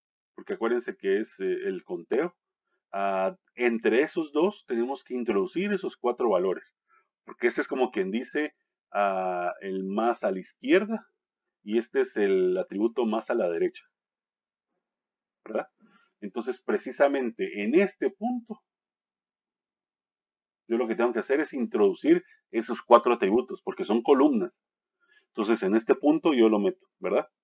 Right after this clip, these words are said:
Por medio de comas y por medio de los case. Entonces, aquí está. En ese punto, después de la coma,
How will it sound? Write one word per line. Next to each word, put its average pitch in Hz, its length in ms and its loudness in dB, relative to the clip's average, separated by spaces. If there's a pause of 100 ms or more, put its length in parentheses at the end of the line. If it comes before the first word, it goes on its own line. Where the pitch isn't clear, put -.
(340)
Por 95 120 -4
medio 101 180 4
de 98 100 2
comas 180 380 6
y - 60 -10
por 95 180 -8
medio 101 240 -2
de 90 100 -4
los 82 140 -16
case. 80 220 -10 (840)
Entonces, 214 280 -14
aquí - 180 -8
está. - 180 -10 (640)
En 104 200 -6
ese 113 180 -2
punto, 175 400 6
después 117 300 0
de 120 80 2
la 107 180 4
coma, 202 320 -2